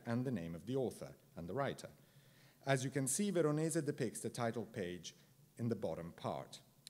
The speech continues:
Neither Barbaro's name nor Vitruvius, not even the title of the work, are visible. What is clearly visible is the line at the bottom of the page, the line that proclaims that the book was published by Francesco Marcolini in Venice in fifteen fifty-six.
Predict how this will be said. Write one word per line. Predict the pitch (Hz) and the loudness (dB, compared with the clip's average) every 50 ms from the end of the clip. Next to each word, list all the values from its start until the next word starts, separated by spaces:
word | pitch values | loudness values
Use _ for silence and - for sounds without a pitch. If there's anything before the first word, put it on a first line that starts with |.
| - - - | -14 -4 0
Neither | 117 127 131 135 151 165 160 147 | 4 4 6 6 6 6 4 4
Barbaro's | 113 117 110 107 107 101 104 104 95 90 | 6 6 6 6 4 2 2 0 0 0
name | 98 98 92 90 90 92 | 0 0 0 0 -2 0
nor | 98 104 101 98 | 0 2 0 0
Vitruvius, | 87 98 - - - 160 147 104 85 78 78 95 - - - | 0 -2 -4 0 2 2 2 2 0 -2 -4 -4 -4 -4 -2
not | 120 113 117 110 | 0 0 0 0
even | 135 156 151 151 139 | 0 -2 0 0 2
the | 110 107 | 2 0
title | - - 131 123 123 120 113 104 | 0 2 2 2 2 2 0 -2
of | 95 - | -2 -2
the | - 101 | -2 2
work, | 123 160 131 85 78 73 - - - - | 4 4 4 4 2 -2 -6 -12 -14 -12
are | |
visible. | 80 85 117 110 - 90 76 73 71 78 - - - - - - - - - | -2 0 0 0 0 -2 -6 -8 -10 -10 -14 -18 -20 -20 -20 -20 -20 -8 0
What | 127 135 131 | 2 2 2
is | 123 - - | 2 0 -2
clearly | - - - - 226 247 185 110 95 | -6 -6 2 4 4 4 6 2 0
visible | 76 87 82 67 67 78 71 78 78 90 92 - - - | -2 -2 -4 -4 -4 -6 -6 -4 -6 -6 -6 -10 -6 -4
is | 127 117 - | -2 -2 0
the | - 139 139 | 0 0 0
line | 123 95 82 82 90 92 92 - | 0 0 0 -2 -4 -6 -4 -6
at | 107 - | -4 -2
the | 139 | -2
bottom | - - 73 78 78 78 | -2 -2 -4 -4 -4 -6
of | 80 78 71 | -8 -8 -10
the | 87 | -10
page, | - - 123 104 82 73 - - - - - - - - - - - | -4 -2 -2 -2 -2 -4 -8 -12 -18 -18 -20 -20 -20 -20 -20 -20 -6
the | - 107 | -2 0
line | 101 107 113 120 135 151 156 165 160 | 2 4 4 4 4 4 2 0 0
that | 123 107 - | -2 -4 -2
proclaims | - 120 113 - 107 92 85 87 90 90 | -2 -2 -2 0 0 0 0 -2 -4 -4
that | - 98 82 | -6 -4 -4
the | 90 | -4
book | 85 80 98 110 107 - | -4 -2 -2 -2 0 -2
was | 139 - | -4 -4
published | - - 95 78 73 78 92 95 - - - | -2 -2 -2 -2 -2 -2 -6 -6 -6 -8 -8
by | - 87 82 | -4 -4 -4
Francesco | 80 - 113 107 107 - 92 - - - 104 | -2 0 -2 -2 -2 -2 -4 -4 -2 -2 -2
Marcolini | 104 101 - - - 135 120 92 80 82 90 92 - | -2 -2 -2 -2 -4 -4 -2 -4 -4 -6 -8 -6 -4
in | 123 135 135 | -2 -2 -2
Venice | - 85 80 80 73 92 98 - | -2 -2 -4 -4 -6 -8 -6 -6
in | 147 139 | -6 -6
fifteen | 131 - 65 - - - 78 73 | -6 -8 -14 -12 -10 -10 -10 -8
fifty-six. | - 76 - - - 80 - - 101 73 - - - - | -10 -12 -12 -10 -12 -12 -6 -4 -6 -6 -6 -10 -16 -18